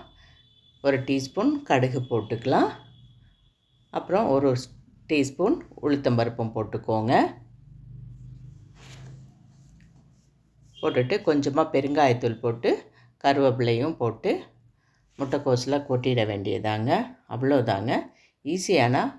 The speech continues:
முட்டைக்கோஸ் கூட்டு ரெடி ஆயிடுச்சு. நான் செஞ்ச இந்த முட்டைக்கோஸ் கூட்டு பிடிச்சிருந்தா மறக்காம லைக் பண்ணுங்க, ஷேர் பண்ணுங்க, ஃப்ளேவர்ஃபுல் டைமை சப்ஸ்கிரைப் பண்ணுங்க.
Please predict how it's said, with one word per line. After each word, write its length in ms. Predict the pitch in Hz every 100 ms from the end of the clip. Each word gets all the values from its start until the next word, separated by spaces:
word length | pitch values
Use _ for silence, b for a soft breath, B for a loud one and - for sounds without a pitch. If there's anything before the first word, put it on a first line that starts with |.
| 127
முட்டைக்கோஸ் 440 | 127 123 110 110 - -
கூட்டு 300 | 107 - 202 285 _ 131
ரெடி 200 | 120 117 113
ஆயிடுச்சு. 500 | 98 95 98 98 175 269 - b b b b _ _ _ _ _ _ _ _ _ _
நான் 300 | 143 131 131
செஞ்ச 260 | 135 131 165 151
இந்த 140 | 131 127
முட்டைக்கோஸ் 460 | 123 127 127 120 - _ - _
கூட்டு 340 | 127 113 190 277 -
பிடிச்சிருந்தா 580 | 123 - 123 120 151 277 - b b b -
மறக்காம 600 | 135 - 120 120 139 156
லைக் 200 | 113 107 -
பண்ணுங்க, 340 | 123 107 107 143 180
ஷேர் 240 | 123 110 110
பண்ணுங்க, 440 | 107 101 101 107 160 269 - B B _ -
ஃப்ளேவர்ஃபுல் 540 | 131 120 117 120 117
டைமை 240 | 104 110 175 277
சப்ஸ்கிரைப் 540 | - 117 - - 113 92
பண்ணுங்க. 320 | 110 107 120